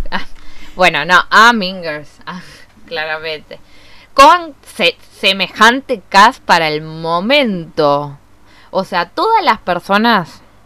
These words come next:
que estuvieron, al menos de las plásticas, la mayoría, son actrices súper re-, re-, reconocidas. Amanda Seyfried, Rachel McAdams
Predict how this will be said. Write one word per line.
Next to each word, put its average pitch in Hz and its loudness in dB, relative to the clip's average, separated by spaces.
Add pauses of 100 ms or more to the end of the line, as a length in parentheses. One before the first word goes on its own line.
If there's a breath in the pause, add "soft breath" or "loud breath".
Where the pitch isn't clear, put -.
(240)
que 247 -16
estuvieron, 196 -4 (160)
al 190 0
menos 294 -6
de 180 -4
las 160 -4
plásticas, 202 -6
la 156 -2
mayoría, 170 -6 (1500 soft breath)
son 254 -2 (240)
actrices 214 -4 (280)
súper 190 -8
re-, 180 -10
re-, 180 -10
reconocidas. 170 -6
Amanda 262 0
Seyfried, 160 -6 (1080 soft breath)
Rachel 247 -4
McAdams 269 -2